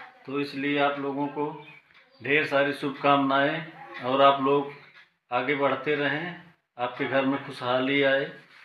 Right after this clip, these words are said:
ये साल आप लोगों के जीवन में खुशहाली भरा हो। तो दोस्तों,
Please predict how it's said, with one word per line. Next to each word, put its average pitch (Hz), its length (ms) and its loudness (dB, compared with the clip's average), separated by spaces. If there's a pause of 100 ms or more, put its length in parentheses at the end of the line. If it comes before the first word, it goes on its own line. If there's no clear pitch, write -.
(200)
ये 135 120 -4
साल 135 340 2
आप 135 200 0
लोगों 139 220 -4
के 135 440 -4
जीवन 131 300 -4
में 135 200 -2
खुशहाली 127 540 -2
भरा 127 260 0
हो। 143 280 -6 (720)
तो 127 60 -16
दोस्तों, 143 580 -4